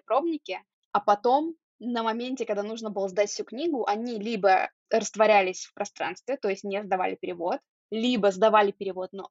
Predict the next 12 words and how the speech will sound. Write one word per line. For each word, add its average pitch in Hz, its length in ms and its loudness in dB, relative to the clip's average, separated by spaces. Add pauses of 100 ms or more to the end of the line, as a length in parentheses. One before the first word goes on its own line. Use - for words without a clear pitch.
(120)
очень 208 360 0
плохого 190 320 -6
качества. 247 720 -10
То 208 100 0
есть - 300 -4
первые 214 280 2
тридцать 202 260 -6
страниц 196 340 -8
у 190 40 -16
тебя 185 400 0
очень - 220 0
хорошие, 339 560 2